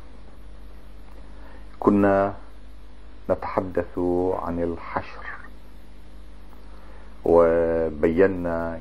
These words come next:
كيف أن الناس يحشرون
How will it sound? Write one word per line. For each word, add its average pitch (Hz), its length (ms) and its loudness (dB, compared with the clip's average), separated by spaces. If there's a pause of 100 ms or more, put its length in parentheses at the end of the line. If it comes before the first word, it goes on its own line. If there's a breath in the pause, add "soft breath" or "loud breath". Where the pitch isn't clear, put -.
كيف 87 400 -2 (440)
أن 76 520 -6 (440)
الناس 80 540 0 (300)
يحشرون 82 720 2